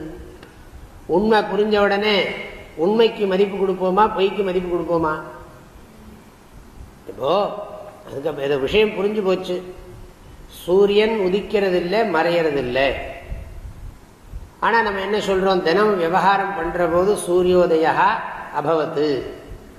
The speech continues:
சூரியா அஸ்தம் கச்ச-, அ-, அகச்சது,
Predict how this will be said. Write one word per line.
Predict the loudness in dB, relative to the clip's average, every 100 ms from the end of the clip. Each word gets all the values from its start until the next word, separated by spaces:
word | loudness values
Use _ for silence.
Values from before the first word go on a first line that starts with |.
| -20 -20 -20 -20 -4
சூரியா | 4 4 6 4 4
அஸ்தம் | 2 0 -4 -4 -2 0
கச்ச-, | -2 -2 -6 -6 -2
அ-, | 0 2 0
அகச்சது, | 0 -2 -2 -6 -2 0